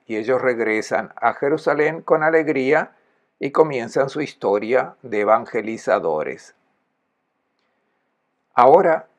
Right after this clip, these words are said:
el lugar de Jesús está siendo ocupado por Felipe. Este predicador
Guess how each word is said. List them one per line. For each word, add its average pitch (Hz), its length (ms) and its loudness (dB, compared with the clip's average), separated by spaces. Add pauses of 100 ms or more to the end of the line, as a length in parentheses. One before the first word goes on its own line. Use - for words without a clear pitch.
(260)
el 127 140 -6
lugar 120 340 0
de 123 120 0
Jesús - 440 -6
está 127 220 -4
siendo 120 520 -2
ocupado 104 720 0
por 101 180 0
Felipe. 85 560 -10 (680)
Este 120 400 -2
predicador 104 1000 2